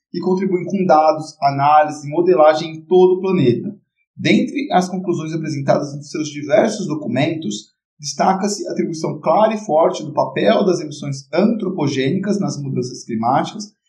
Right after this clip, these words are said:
e o enorme esforço que a sociedade terá que fazer para reduzir as emissões e se adaptar ao novo clima.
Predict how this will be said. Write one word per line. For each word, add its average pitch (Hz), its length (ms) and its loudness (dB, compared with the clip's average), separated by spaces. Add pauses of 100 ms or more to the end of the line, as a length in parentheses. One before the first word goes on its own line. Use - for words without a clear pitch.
(140)
e 175 100 -6
o - 20 0
enorme 202 500 4
esforço 190 380 0
que 185 100 -6
a 180 40 -2
sociedade 160 520 0
terá 151 220 -2
que - 80 -16
fazer 156 220 -2
para 156 280 2 (220)
reduzir 196 680 2 (120)
as 175 200 4
emissões 165 520 0
e - 60 -16
se - 100 -2
adaptar 156 400 4
ao 151 160 2
novo 165 380 -4
clima. 123 420 0